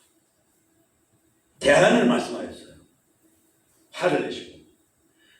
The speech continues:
"내가 내 형, 너 말 못하니까 내 형을 내 비서로 쓰게 해줄게. 내 형이 내 말을 고분고분 잘 듣게 해줄게. 너를 만나면 기뻐할 것이다." 는 말은 뭐냐면, 내가 나이로는 형이지만은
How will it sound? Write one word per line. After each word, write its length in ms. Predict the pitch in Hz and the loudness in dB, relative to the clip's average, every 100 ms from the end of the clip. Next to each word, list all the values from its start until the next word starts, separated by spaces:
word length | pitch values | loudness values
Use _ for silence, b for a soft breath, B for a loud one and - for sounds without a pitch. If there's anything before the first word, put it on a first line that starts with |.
| _ - | _ -2
"내가 640 | 220 269 277 - - - | 2 4 2 2 2 0
내 340 | 151 226 220 - | 0 2 2 2
형, 500 | - - - - - | 2 4 4 2 0
너 160 | 170 | 0
말 240 | - 208 220 | 2 0 2
못하니까 760 | 202 180 139 175 156 - - 147 | 0 0 0 0 -2 -4 -12 -4
내 180 | 220 214 | 0 2
형을 240 | 190 - | 2 0
내 180 | 147 139 | -2 -2
비서로 360 | - 170 175 | -6 -2 0
쓰게 340 | - - 139 131 | 0 -2 -4 -6
해줄게. 520 | - - - - - _ _ _ _ _ _ _ _ _ _ B B B B B | -8 -16 -20 -20 -20 _ _ _ _ _ _ _ _ _ _ B B B B B
내 220 | 170 220 | 2 4
형이 320 | 233 226 - | 4 2 2
내 160 | - - | 2 2
말을 280 | 240 240 247 | 2 2 0
고분고분 460 | 269 269 240 208 | 2 2 2 2
잘 360 | 180 - 196 269 | 0 -2 2 2
듣게 260 | 240 208 151 | 2 2 0
해줄게. 380 | - - - - | -2 -6 -6 0
너를 360 | 170 - - | 2 2 2
만나면 420 | 233 233 214 185 | 2 0 0 0
기뻐할 360 | 196 214 196 165 | 0 0 2 2
것이다." 320 | 156 147 143 | 0 -2 -2
는 120 | 135 | -2
말은 220 | 123 123 120 | -4 -6 -4
뭐냐면, 640 | 120 117 165 190 - B B B B 139 | -6 -2 -2 -2 -4 B B B B -4
내가 760 | 151 220 226 185 170 165 - | 0 2 4 4 2 0 -2
나이로는 680 | - 185 214 233 247 247 202 | -2 0 2 2 2 0 0
형이지만은 840 | 175 240 - 170 180 202 - - | 2 2 4 4 4 4 2 0